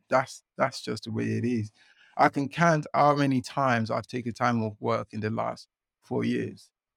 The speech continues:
I'm not saying that, you know, that, of course, there's some luck to it, but you've got to try and make your own luck, basically. So, yeah, I listen to music, travel. I, yeah, I love traveling.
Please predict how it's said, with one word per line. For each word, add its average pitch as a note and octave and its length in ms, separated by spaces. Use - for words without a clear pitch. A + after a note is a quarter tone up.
I'm C3 180
not F3+ 160
saying C#3+ 440
that, C3+ 300
you C3+ 120
know, A#2+ 240
that, B2+ 180
of D#3+ 200
course, F3+ 240
there's C3+ 220
some A#2+ 280
luck C#3 280
to D#3 180
it, A3+ 140
but C#3+ 160
you've A#2+ 180
got C#3+ 220
to A#2+ 140
try C#3 200
and B2+ 100
make B2+ 220
your B2 180
own A#2+ 160
luck, G#2+ 420
basically. G#2 580
So, F#3 100
yeah, F#3 340
I - 20
listen C#3+ 400
to C#3+ 100
music, C3 800
travel. C3 680
I, A#2 180
yeah, A#2 300
I A#2 40
love A#2+ 240
traveling. A#2+ 600